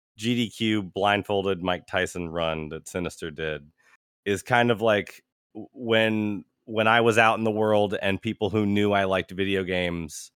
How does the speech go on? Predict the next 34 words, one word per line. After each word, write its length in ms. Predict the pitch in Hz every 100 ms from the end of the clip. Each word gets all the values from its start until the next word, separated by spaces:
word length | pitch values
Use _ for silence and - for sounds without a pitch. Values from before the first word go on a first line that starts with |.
| _ _ _ _
were 140 | 101
like, 260 | 95 92 - -
"Oh, 240 | 131 127
have 240 | 101 110 104
you 160 | 110
seen 720 | - - 123 113 107 101 92 -
this?" 540 | 92 107 95 71 - -
Like, 240 | 90 78
this 180 | 92 104
is 140 | 104 90
the, 200 | 98 78 _
the 100 | 98
thing 300 | - 104 98
that 120 | 92
people 320 | - 95 95 90
would 100 | 87
always 360 | 85 87 85
bring 320 | 78 87 85 82
up. 200 | 78 - _ _ _ _ -
And 140 | 92
we're 60 | 90
like, 140 | 110
"Oh, 80 | 190
yeah, 300 | 190 139 80
you 160 | 87
know, 120 | 95 95
that, 120 | 95 _ -
that's, 440 | 98 - - -
that's 340 | - 95 - -
the," 360 | 98 98 95 85
you 120 | 92 95
know, 100 | 87
and 100 | 85
then 180 | 85